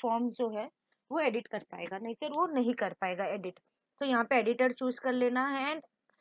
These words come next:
हमें send पे click कर देना है। So जैसे मैं send पे click करूँगी, so वो जो person है, teacher है या फिर आपका team member है, उसे एक mail आ जाएगा and, अ, ये मेरा जो paper है वैसा share हो जाएगा उसके साथ। तो इस तरह आप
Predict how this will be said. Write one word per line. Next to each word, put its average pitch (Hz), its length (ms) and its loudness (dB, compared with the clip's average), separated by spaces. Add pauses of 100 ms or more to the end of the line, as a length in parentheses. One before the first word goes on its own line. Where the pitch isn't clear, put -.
(240)
हमें 262 200 4
send 254 380 4
पे 302 160 2
click 240 280 2
कर 196 140 -2
देना 190 220 -8
है। 202 60 -10
So 294 140 -4
जैसे 269 300 2
मैं 339 120 0
send 269 320 0
पे 302 100 0
click 277 280 -4
करूँगी, 226 400 0 (580)
so 294 140 -2
वो 269 180 8
जो 320 140 0
person 247 600 2
है, 269 160 -4
teacher 240 680 -2
है 220 180 -2
या 220 120 0
फिर 233 220 2
आपका 220 260 -2
team 254 240 -2
member 233 360 -2
है, 285 80 0
उसे 262 300 0
एक 254 120 -2
mail 247 260 6
आ 247 100 8
जाएगा 240 440 2 (460)
and, 247 200 2 (840)
अ, 226 300 -4 (220)
ये 285 160 2
मेरा 269 260 4
जो 269 180 4
paper 262 400 4
है 269 180 2
वैसा 262 460 0
share 220 280 2
हो 202 140 -2
जाएगा 185 360 -6
उसके 190 320 -8
साथ। 190 200 -12 (340)
तो 320 60 0
इस 349 300 2
तरह 294 180 6
आप 277 100 4